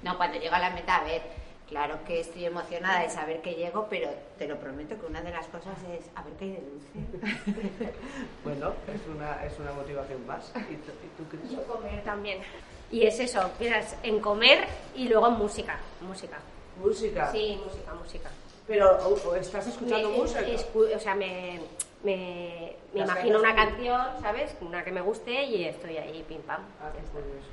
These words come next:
Speaker 3: Sí, música y comer.
Speaker 2: Ahora que dices lo del mar,
Speaker 3: Sí.
Speaker 2: eh, no estaba en, no estaba el de Rion, pero sí que me gustaría preguntaros, porque sé que algunos, eh, triatletas, pues, o, o gente que, que tiene que nadar, le da un poquito de miedo nadar en el mar.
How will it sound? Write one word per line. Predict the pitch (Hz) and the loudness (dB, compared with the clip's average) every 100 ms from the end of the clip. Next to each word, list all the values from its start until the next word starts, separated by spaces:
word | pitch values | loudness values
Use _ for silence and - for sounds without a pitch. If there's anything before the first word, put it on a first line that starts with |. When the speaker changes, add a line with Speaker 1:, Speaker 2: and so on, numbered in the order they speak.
| 160 - | -14 -12
Speaker 3:
Sí, | 208 185 - - - - - | -10 -8 -8 -10 -12 -14 -8
música | 220 254 | -2 0
y | 233 | 0
comer. | 170 160 - - - - | -2 -6 -8 -12 -4 2
Speaker 2:
Ahora | 226 277 285 | 4 4 2
que | 269 | 0
dices | 262 262 208 180 | -2 -2 -2 -2
lo | 160 | -4
del | 151 151 | -4 -4
mar, | 165 202 202 226 - | 0 0 0 -2 -4
Speaker 3:
Sí. | 202 190 | -6 -4
Speaker 2:
eh, | 196 190 180 175 160 - 156 | -2 -2 -2 -4 -6 -8 -8
no | 165 175 | -6 -4
estaba | 214 202 190 | -2 -2 -2
en, | 180 160 165 170 | -4 -8 -8 -8
no | |
estaba | 170 185 180 | -6 -4 -2
el | 180 | -2
de | 180 | -4
Rion, | 185 185 190 185 | -2 -4 -4 -4
pero | 185 | -4
sí | 175 170 | -4 -4
que | |
me | 180 | -4
gustaría | 175 165 165 165 | -6 -6 -6 -6
preguntaros, | 170 165 156 165 175 - | -6 -8 -6 -6 -6 -6
porque | 185 - 147 - - - | -8 -6 -10 -10 -16 -10
sé | - 170 | -6 -2
que | 190 | -2
algunos, | 190 165 175 190 196 - - | -2 -2 -4 -4 -6 -10 -8
eh, | 214 214 196 180 175 175 170 | -2 -2 0 0 0 0 -2
triatletas, | 185 175 175 175 175 233 277 - | -2 -2 -2 -4 -2 -4 -6 -8
pues, | 185 170 165 | -6 -4 -4
o, | |
o | 143 139 175 - | -4 -2 -4 -4
gente | 151 147 170 | -8 -6 -6
que, | 175 170 160 156 | -4 -4 -4 -6
que | 127 | -6
tiene | 180 170 165 | -6 -4 -4
que | |
nadar, | 165 156 151 160 208 | -6 -4 -6 -4 -2
le | 185 | -2
da | 156 | -2
un | 156 | -4
poquito | 175 185 269 | -6 -2 0
de | 202 | 0
miedo | 170 175 165 | -2 -4 -4
nadar | 160 160 160 156 | -6 -6 -6 -6
en | 151 | -6
el | 147 | -4
mar. | 165 254 | -2 -2